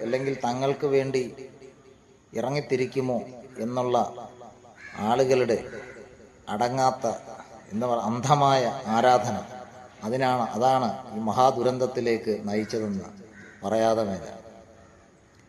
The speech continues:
എന്തായാലും തമിഴ്നാട്ടിൽ വൻ കോളിളക്കങ്ങൾ ഇത് ഉണ്ടാക്കിയിരിക്കുകയാണ്. നടന്റെ ആവേശവും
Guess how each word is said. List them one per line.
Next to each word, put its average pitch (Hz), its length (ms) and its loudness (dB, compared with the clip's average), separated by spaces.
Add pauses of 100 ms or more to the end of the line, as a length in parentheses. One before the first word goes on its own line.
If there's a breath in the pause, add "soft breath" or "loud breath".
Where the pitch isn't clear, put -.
(880)
എന്തായാലും 120 580 6 (680)
തമിഴ്നാട്ടിൽ 123 580 0 (120)
വൻ 113 200 -2
കോളിളക്കങ്ങൾ 113 720 2 (360)
ഇത് 95 260 -8 (140)
ഉണ്ടാക്കിയിരിക്കുകയാണ്. 98 1000 -4 (1600)
നടന്റെ 139 380 4
ആവേശവും 139 580 6